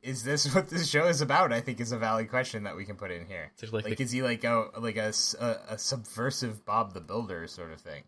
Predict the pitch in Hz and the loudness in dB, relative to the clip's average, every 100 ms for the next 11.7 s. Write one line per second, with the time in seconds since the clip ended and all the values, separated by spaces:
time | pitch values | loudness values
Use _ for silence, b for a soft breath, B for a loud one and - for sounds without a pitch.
0 | - 147 208 - 220 151 131 120 117 110 | -2 0 0 0 0 4 6 8 6 4
1 | 113 - 127 110 107 107 104 113 110 104 | 2 0 -2 2 2 0 0 0 0 0
2 | 98 - 110 107 107 101 107 131 127 123 | -2 0 0 2 -2 -2 6 6 6 2
3 | - 131 104 - 107 110 113 113 110 101 | 4 2 2 2 4 4 2 0 0 -2
4 | - 127 107 113 135 139 156 - 160 160 | -2 0 2 4 4 2 0 0 0 -2
5 | - _ - 147 147 156 160 160 160 160 | -8 _ -4 -2 2 2 2 4 4 2
6 | 160 160 160 131 135 170 110 107 127 131 | 2 0 -4 -4 2 2 2 -12 -2 2
7 | 139 143 156 127 117 117 120 117 107 - | 2 4 2 2 0 0 0 -2 -4 -4
8 | 98 95 143 135 127 - 120 110 110 123 | -8 -2 2 4 4 4 2 4 6 6
9 | 113 101 - - - _ _ _ 131 139 | 6 0 -6 -10 -16 _ _ _ -10 -6
10 | 127 143 143 123 120 104 - - 113 107 | -2 0 0 0 -2 -4 -10 -8 -6 -4
11 | - - - 123 120 113 | -6 -10 -8 -4 -2 -4